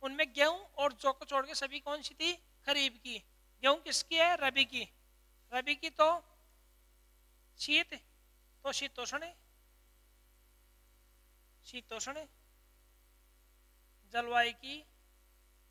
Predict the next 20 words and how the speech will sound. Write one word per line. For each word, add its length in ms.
फसल 380
है। 140
क्या 1500
है? 160
शीतोष्ण 460
जलवायु 300
की 160
फसल 260
है। 100
तापमान 560
खरीफ 260
में 140
पच्चीस 400
से 100
तीस 380
और 120
रबी 200
में 200
बीस 220
से 180